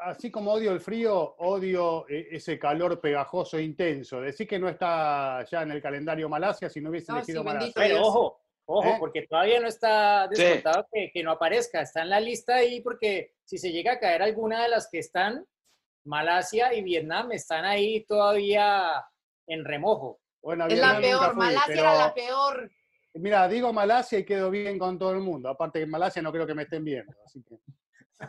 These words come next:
Speaker 3: Bueno,
Speaker 2: Bueno,
Speaker 3: muy
Speaker 2: yo
Speaker 3: bien.
Speaker 2: también quitaría o Ru-, o China o Rusia, sin duda. Rusia, no tanto,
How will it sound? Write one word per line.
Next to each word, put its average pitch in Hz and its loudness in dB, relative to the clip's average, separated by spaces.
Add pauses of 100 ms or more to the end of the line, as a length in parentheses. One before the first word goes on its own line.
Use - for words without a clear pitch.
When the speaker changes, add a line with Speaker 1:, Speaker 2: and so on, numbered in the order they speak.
(640)
Speaker 3:
Bueno, 156 -4
Speaker 2:
Bueno, 269 2
Speaker 3:
muy 277 2
Speaker 2:
yo 330 4
Speaker 3:
bien. 320 -2
Speaker 2:
también 339 0
quitaría 269 0
o 247 -2
Ru-, 247 -4
o 233 -6
China 311 -4
o 220 0
Rusia, 208 -8
sin 208 -8
duda. 214 0 (140)
Rusia, 370 4 (380)
no 403 -6
tanto, 392 0